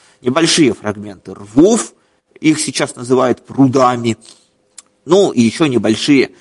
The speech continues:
земляные сооружения, которые от крепости остались, а в целом крепости, конечно, нет. А, вот Вологда — город, в котором есть Кремлёвский сад, есть Кремлёвская площадь,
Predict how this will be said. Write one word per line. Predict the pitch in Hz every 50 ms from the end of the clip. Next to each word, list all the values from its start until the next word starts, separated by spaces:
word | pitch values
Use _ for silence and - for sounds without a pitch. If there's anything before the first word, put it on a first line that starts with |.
| _ _ _ _
земляные | - 110 107 120 113 110 110 113 113 117 104 101 - - _ _ _
сооружения, | _ - - 104 104 104 120 120 165 208 240 240 262 139 -
которые | - - - - 139 151 135 110 95
от | - - 110 -
крепости | - - 101 - - - - - 95
остались, | 101 - - - 240 247 254 262 - - _ _ _ _ _
а | - - -
в | -
целом | - 240 247 233 180 120
крепости, | - - 123 - - - - -
конечно, | 110 - 85 92 101 104 - - - 87 80 _ _ _ _ _ _ _ _
нет. | - 113 139 190 240 - - - - _ _ _ _ _ _ _ _ -
А, | - 104 98 87 87 85
вот | 76 - - _ _ _
Вологда — | - 120 147 185 190 165 - 110 113 107
город, | - - 120 127 127 -
в | - - _ _
котором | - - 107 - 101 98 104 107
есть | 110 110 107 -
Кремлёвский | - 151 147 135 123 113 95 - - - 117
сад, | 117 - 214 240 254 - - - - - _ _ _ _ _
есть | - 107 107 -
Кремлёвская | - - 160 165 156 131 113 104 92 - - - 85 92
площадь, | - - 156 208 240 247 220 - - 202 185 - - -